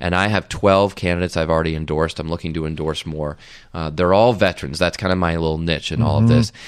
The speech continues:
Speaker 1: And I think veterans are uniquely qualified to win some of these swing districts for Democrats that are tough, uh, where we need people, we need candidates who voters will look at and say, You know,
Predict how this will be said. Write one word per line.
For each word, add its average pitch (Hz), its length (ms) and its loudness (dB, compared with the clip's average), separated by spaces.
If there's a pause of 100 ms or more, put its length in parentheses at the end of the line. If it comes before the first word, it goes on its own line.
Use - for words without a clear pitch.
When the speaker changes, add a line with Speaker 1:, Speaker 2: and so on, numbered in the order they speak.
(160)
Speaker 1:
And 95 100 -2
I 92 80 0
think 143 260 -2
veterans 104 480 0
are 85 40 0
uniquely 85 500 -2
qualified 78 640 -4
to 78 80 -10
win 82 220 -2
some 78 180 -6
of 78 60 -4
these 78 140 -6
swing 95 380 -2
districts 80 480 -4
for - 140 -6
Democrats 78 600 -4
that 95 80 0
are 98 80 2
tough, - 440 -2 (360)
uh, 85 340 0
where 92 260 0
we 104 220 2
need 113 320 2
people, 98 380 -2
we 104 100 0
need 101 160 -2
candidates 92 500 -2
who 87 220 -2
voters 95 380 2
will 87 120 -2
look 90 200 0
at 82 180 -2
and 85 140 -8
say, 87 300 0
You 90 120 -2
know, 117 280 2